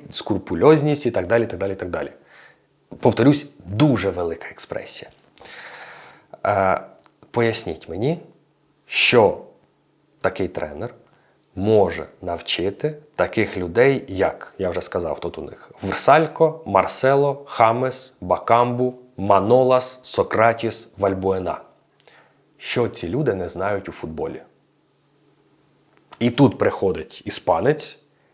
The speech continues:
який хоче їх навчати грати у футбол. Ця історія не могла спрацювати.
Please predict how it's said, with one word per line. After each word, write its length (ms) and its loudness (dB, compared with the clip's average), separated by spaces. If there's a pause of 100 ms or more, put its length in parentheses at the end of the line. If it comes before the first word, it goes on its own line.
який 560 2
хоче 500 4
їх 220 -12
навчати 720 2
грати 460 0
у 140 -8
футбол. 440 -8 (1700)
Ця 140 2
історія 380 0
не 120 -2
могла 260 0
спрацювати. 600 -8